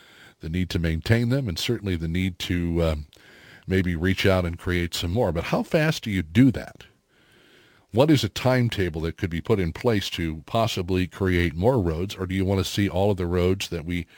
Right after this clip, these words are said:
already have in place, those roads that already exist, do you want to see those get fixed first and then create, uh, maybe some new roads in areas where they definitely need them?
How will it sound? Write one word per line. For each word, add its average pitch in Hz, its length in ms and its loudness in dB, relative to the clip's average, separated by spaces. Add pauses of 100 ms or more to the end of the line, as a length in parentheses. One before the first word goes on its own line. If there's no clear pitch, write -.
(680)
already 117 360 6
have 107 280 4
in 98 140 0
place, 127 460 2
those 101 300 0
roads 104 280 -2
that 92 120 -4
already 95 400 -2
exist, 92 760 0 (1160)
do - 80 -8
you 98 120 -2
want 98 100 2
to 98 80 0
see - 160 -6
those 98 240 -2
get 95 180 -4
fixed - 380 -4
first 135 400 -2
and 82 160 -6
then 104 180 0
create, 120 600 -4
uh, 110 420 -2 (180)
maybe 104 280 0
some 98 200 -4
new 113 180 2
roads 113 380 4
in 95 80 -4
areas 95 380 -2
where 90 160 0
they 85 220 -2
definitely 92 500 -2
need 92 240 -2
them? 131 220 -4